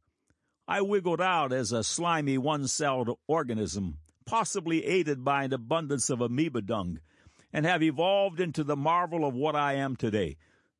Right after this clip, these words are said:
Also, my cousin is a banana." That makes beautiful sense, doesn't it? Now the record. Welcome to God Said, Man Said feature nine hundred fifty-one,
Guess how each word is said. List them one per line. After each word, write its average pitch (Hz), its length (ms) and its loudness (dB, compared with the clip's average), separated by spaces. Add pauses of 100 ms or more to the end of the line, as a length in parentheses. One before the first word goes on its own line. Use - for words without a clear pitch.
(100)
Also, 151 380 0
my 135 160 2
cousin 110 420 0
is 101 160 0
a 113 80 -2
banana." 110 480 -2 (520)
That 220 160 -2
makes 156 240 0
beautiful 143 480 -2
sense, 185 340 -2
doesn't 196 380 -2
it? - 100 -6 (1400)
Now 110 240 -2
the 101 100 -6
record. 92 360 -8 (480)
Welcome 180 420 0
to 156 140 0
God 143 420 -2
Said, 165 340 -2
Man 156 260 -2
Said 151 320 -4
feature 156 380 -6
nine 151 380 -2
hundred 127 420 -2
fifty-one, 135 720 -4